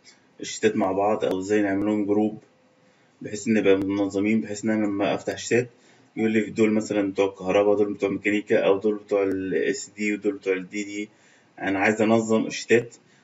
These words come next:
طيب، خلينا نشوف في الفيو إحنا بنعمل إيه. إحنا في الفيو بنعمل هنا، بقول له browser أورجانيزيشن، ببدأ ألاقي هنا إن أنا ممكن أنظمهم أكتر من طريقة.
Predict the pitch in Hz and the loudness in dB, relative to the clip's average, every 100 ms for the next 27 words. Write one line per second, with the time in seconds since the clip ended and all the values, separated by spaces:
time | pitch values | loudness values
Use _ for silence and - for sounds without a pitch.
0 | _ 104 95 117 139 147 160 - 131 110 | _ 4 4 4 2 2 -2 2 2 2
1 | 120 147 139 117 107 120 120 - 127 117 | 2 4 2 0 0 0 0 0 0 -2
2 | 107 110 110 110 117 117 107 104 101 110 | -4 -4 -4 0 0 -2 -4 -4 -4 -2
3 | 135 143 _ _ _ - 90 110 110 107 | -4 -6 _ _ _ -10 2 2 4 2
4 | 101 - 107 107 107 107 101 82 95 98 | 2 -2 -2 2 4 4 2 2 0 0
5 | 95 107 120 135 156 _ _ _ _ _ | 0 -2 -2 -4 -6 _ _ _ _ _
6 | 113 117 113 101 107 107 107 110 104 - | 2 2 6 6 6 4 4 0 0 -8
7 | - - 95 104 107 104 104 98 104 98 | -18 -10 -4 -2 -2 0 -2 0 0 2
8 | 98 - 101 92 95 104 107 139 | 0 -2 -2 -2 -2 0 0 0